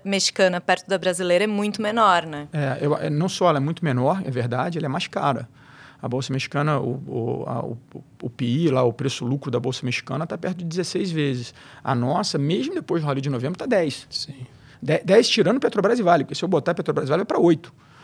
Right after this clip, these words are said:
Speaker 2: É, então, a gente é, é bem mais barato que o México e outros emergentes, Índia, por exemplo, que é um emergente que concorre com a gente,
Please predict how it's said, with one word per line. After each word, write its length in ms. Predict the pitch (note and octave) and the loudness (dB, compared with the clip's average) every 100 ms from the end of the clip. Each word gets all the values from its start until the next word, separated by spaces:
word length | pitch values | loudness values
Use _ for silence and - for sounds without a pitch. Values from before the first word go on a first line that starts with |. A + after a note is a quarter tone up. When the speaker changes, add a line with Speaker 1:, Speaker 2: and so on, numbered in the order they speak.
| - - | -16 -4
Speaker 2:
É, 280 | D3+ C#3+ - | 0 0 0
então, 440 | C#3+ E3+ G#3 G3 - | 2 2 2 0 -2
a 120 | D3 | -2
gente 360 | C3 F3 - | 0 -2 0
é, 360 | G#3+ - D3 D3+ | 0 0 -2 -4
é 140 | - C3 A#2 _ | -4 -8 -8 _
bem 160 | - D#3 | -2 0
mais 160 | F3+ D3+ | 2 2
barato 280 | C#3 D3 | 2 0
que 80 | - | -2
o 20 | |
México 380 | C3+ C3+ E3 - - - - - | -2 0 -2 -6 -16 -20 -20 -8
e 400 | C#3+ C#3 C3 B2 - - - | -2 2 2 0 -4 -16 -10
outros 400 | - D3 D3+ B2+ | 0 0 2 -2
emergentes, 400 | C3+ C3+ A#2 B2+ | 0 0 0 -2
Índia, 320 | D3 E3+ C3+ A#2 | 0 2 2 0
por 120 | B2 | 0
exemplo, 320 | A#2 C3+ A#2 | 0 -2 -2
que 60 | - | -2
é 40 | |
um 40 | |
emergente 340 | B2+ A#2 B2+ - | -2 0 -2 -4
que 80 | B2+ | -8
concorre 380 | C3+ - B2+ | -8 -2 -2
com 80 | C3 | -2
a 60 | C3+ | -4
gente, 320 | C3+ C#3+ - | -4 -4 -8